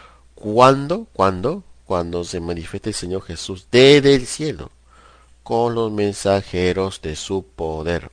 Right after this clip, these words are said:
o con los ángeles. Esto re-, esto Pablo hace resonancia cuando Jesús dice que llamará a sus escogidos de los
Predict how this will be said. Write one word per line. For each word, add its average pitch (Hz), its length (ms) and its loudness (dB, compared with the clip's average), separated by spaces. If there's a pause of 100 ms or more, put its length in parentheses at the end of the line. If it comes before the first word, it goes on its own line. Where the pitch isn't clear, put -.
o 69 180 -10
con 76 240 -8
los 73 240 -4
ángeles. 78 420 -2 (800)
Esto 131 320 2
re-, 120 260 0
esto 113 260 -6
Pablo 113 260 2
hace 107 160 -2
resonancia 98 560 -4
cuando 82 280 -8
Jesús - 260 -12
dice 90 240 -8
que 82 160 -8
llamará 76 640 -2 (580)
a - 180 -6
sus - 200 -8
escogidos 95 760 -4
de 82 140 -10
los 76 180 -16